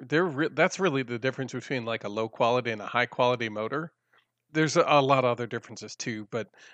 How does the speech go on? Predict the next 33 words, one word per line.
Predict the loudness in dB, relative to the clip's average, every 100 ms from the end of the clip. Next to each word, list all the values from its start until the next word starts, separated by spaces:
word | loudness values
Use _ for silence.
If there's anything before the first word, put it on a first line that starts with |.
| -16
the | -8 -6
big | -4 -4 -4
thing | -2 -4 -2
that | -6
kinda | -6 -6
stands | -6 -8 -6 0
out | 0 0 -4
is | -8 -4
that | -2 -4 _ _ _ _ -16
low | -4 0 0
quality | 2 2 2 -2
motors | -4 -6 -8 -8 -2
have | -2 -2
lower | -4 -4 -6
quality | -4 -4 -4 -8
bearings. | -8 -8 -10 -16 -18 -18 _ _
They'll | -4 -2
wear | 0 2
out | 0 -2 -6
sooner | -6 -4 -4 -6 -10 _ _ _ _ _ -4
than | -4 -2
high | -2 -2
quality | 0 -2 -2 -4
bearings. | -8 -10 -12 -20 -20 -4
That | 0 0 -4
said, | 0 2 2 -2 -10 -18 _ _ _ _ _ -4
and, | -4 -2
and | -2
high | 0
quality | 0 -2 -2 -4
motors. | -4 -4 -8 -4
That | -4 -2
said, | 0 2 0